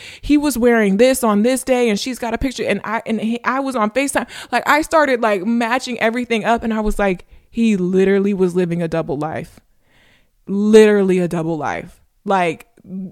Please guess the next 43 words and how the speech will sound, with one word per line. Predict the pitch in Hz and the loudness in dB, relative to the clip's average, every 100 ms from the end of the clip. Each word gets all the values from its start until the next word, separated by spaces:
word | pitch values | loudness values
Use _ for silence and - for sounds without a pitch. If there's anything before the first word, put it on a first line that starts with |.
| - _ _ - | -16 _ _ -8
no | 208 214 214 208 | -4 -2 0 -2
question | - 196 180 180 | -4 -4 -4 -4
about | 170 170 151 139 | -2 0 0 0
it. | - - - _ _ | -2 -6 -12 _ _
And | - 196 | -4 -2
I | 190 | -2
have | 196 190 - | -2 -6 -4
all | 190 180 180 190 | 0 2 2 0
the, | 165 151 | -2 -4
like, | 185 175 | -2 -2
there's | 196 190 180 | 0 0 0
no, | 185 208 220 226 220 220 226 _ _ _ _ _ _ _ - - | -2 0 0 0 0 -2 -6 _ _ _ _ _ _ _ -20 -18
there's | 214 247 240 220 | 0 4 4 2
no | 220 233 240 262 | 0 0 2 2
way | 254 240 240 | 2 0 0
you | 220 220 | -2 -4
can | 214 190 185 - | -4 -4 -6 -4
argue | 185 196 196 208 | -2 -2 -2 -2
your | 185 180 | -2 -2
way | 180 170 | -2 0
out | 170 175 | 0 0
of | 180 170 | -2 -6
this | 180 180 180 | -6 -6 -6
or | 165 165 | -6 -6
lie | 160 156 165 175 | -6 -4 -2 -2
your | 170 170 156 | -2 -2 -4
way | 139 - | -4 -4
out | 156 156 | -4 -4
of | 151 | -6
this. | 143 - | -10 -8
I | 165 | -8
have | 165 160 | -8 -10
so | - - - 175 170 180 180 | -14 -12 -4 0 2 0 -2
much | 170 170 165 - - | -2 -2 -4 -8 -12
proof. | - - 214 214 165 - - _ | -8 2 4 6 2 -2 -16 _
Now, | 190 196 190 | -6 -4 -2
this | 208 339 | -2 -2
was | 381 269 - | -4 -6 -6
already | 214 254 254 233 - | -4 -2 -2 -2 -4
after | 185 202 208 | -4 -4 -4
I | |
had | 190 185 | -4 -6
already, | - 170 185 180 185 | -4 -2 -2 -2 -2